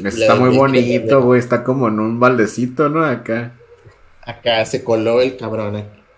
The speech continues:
Speaker 1: Qué chido.
Speaker 2: Pero sí, esas, esas, esa noticia nos la llegó apenas ayer anoche en el stream y nos cayó como anillo al dedo. Están muy bonitas, en serio, muy
Speaker 1: Mm.
Speaker 2: bonitas cartas.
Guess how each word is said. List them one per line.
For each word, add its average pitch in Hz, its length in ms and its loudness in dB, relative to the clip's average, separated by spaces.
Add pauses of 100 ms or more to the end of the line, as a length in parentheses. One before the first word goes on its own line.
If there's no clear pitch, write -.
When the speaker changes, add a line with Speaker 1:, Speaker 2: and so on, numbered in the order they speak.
(680)
Speaker 1:
Qué 190 120 -14
chido. 190 180 -8
Speaker 2:
Pero 151 160 2
sí, 226 180 -2
esas, 233 380 -2
esas, 185 300 0
esa 170 200 0
noticia 151 320 -4
nos 165 120 -4
la 131 100 0
llegó 117 220 2
apenas 151 380 -2
ayer - 240 -6
anoche 131 260 -4
en 135 80 -6
el 104 60 -8
stream 175 500 -10
y 139 460 -6 (920)
nos 123 220 -8
cayó 120 400 0
como 107 440 -4 (1160)
anillo 117 280 -2
al 123 120 0
dedo. 160 180 0
Están 147 280 -8
muy 160 80 -4
bonitas, 151 420 -8
en 117 100 -10
serio, 113 220 -4
muy 120 220 -8
Speaker 1:
Mm. 147 40 -8
Speaker 2:
bonitas 131 320 -8
cartas. 110 400 -8